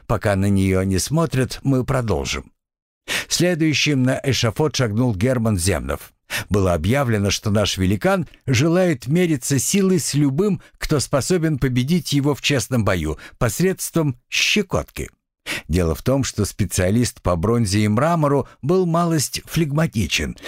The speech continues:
и я предположил, что защекотать его до смерти вряд ли у кого получится. Тем не менее, противники нашлись. Из задних рядов нидерландских монстров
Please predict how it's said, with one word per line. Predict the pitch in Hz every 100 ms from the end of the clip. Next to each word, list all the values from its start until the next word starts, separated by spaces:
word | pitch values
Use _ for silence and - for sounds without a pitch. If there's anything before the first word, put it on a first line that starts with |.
| -
и | -
я | 80 95 123
предположил, | 117 95 - 82 90 156 185
что | - 123
защекотать | 107 120 - 143 151 147 180 156
его | 135
до | 139 190
смерти | - 170 131 156 - -
вряд | 113 135 160 -
ли | 131
у |
кого | 101 110 107
получится. | 104 98 78 71 85 - 85 - _ _ _ _ - - -
Тем | 127 160
не | 190
менее, | 180 185 185 185
противники | 180 151 - 95 101 104
нашлись. | 143 156 - 113 78 - - _ _ _ _ _ _ _ - -
Из | - 101
задних | 76 95 80 80 -
рядов | 82 131 147 -
нидерландских | 120 101 98 98 104 - - 87
монстров | 95 139 143 - 170 147